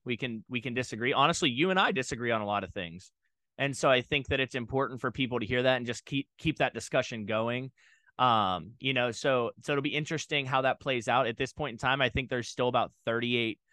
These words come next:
girls that have posted at least one score. So we could very easily still see there being, uh, a lot of women at the meet. Men, it looks like there's gonna be about twenty, you know, pretty standard. Um,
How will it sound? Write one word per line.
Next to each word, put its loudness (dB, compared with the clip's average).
girls -2
that -4
have -4
posted -2
at -6
least -2
one -2
score. 0
So 0
we 2
could -2
very 2
easily -2
still -2
see -2
there 2
being, 0
uh, 0
a -2
lot 2
of -6
women -4
at -4
the -6
meet. -2
Men, 2
it -4
looks -6
like -4
there's -6
gonna -6
be -4
about 0
twenty, -4
you -6
know, -2
pretty -6
standard. -6
Um, -6